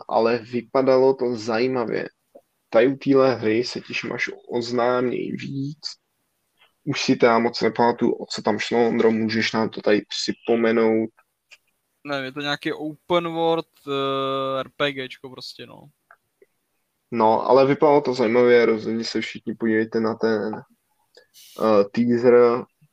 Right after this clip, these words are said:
Speaker 1: Podle mě jeden z takových spotlightů The, eh, Live Show, který, která byla.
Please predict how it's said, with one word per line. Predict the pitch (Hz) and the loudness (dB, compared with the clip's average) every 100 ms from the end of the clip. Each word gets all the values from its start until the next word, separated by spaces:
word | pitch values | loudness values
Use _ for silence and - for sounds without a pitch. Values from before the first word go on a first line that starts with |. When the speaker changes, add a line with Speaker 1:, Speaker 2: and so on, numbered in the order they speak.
| _ _ _ - - - | _ _ _ -20 -20 -6
Speaker 1:
Podle | 113 110 | -2 0
mě | 107 110 104 107 107 104 104 135 _ _ - | 0 -2 -2 -2 -2 -4 -6 -14 _ _ -10
jeden | - 113 110 104 104 | -2 0 0 -2 -6
z | - - | -14 -10
takových | 107 - 107 107 | -8 -4 -4 -6
spotlightů | - - 113 - 113 117 - 110 110 107 - _ _ _ _ _ _ _ _ _ | -10 -6 -4 0 0 0 -2 -2 0 -2 -6 _ _ _ _ _ _ _ _ _
The, | - 113 | -6 0
eh, | 107 - - 107 76 - - _ - 107 | 2 0 -4 -4 -4 -4 -10 _ -10 0
Live | 104 107 107 107 107 - - - - | 2 4 2 0 -4 -16 -12 -8 -4
Show, | 107 104 113 117 _ _ _ _ _ _ | 0 0 -2 -8 _ _ _ _ _ _
který, | - 107 101 101 - - | -2 2 2 2 -2 -10
která | - 107 101 104 | -2 0 2 2
byla. | 101 107 104 104 | 0 0 0 -2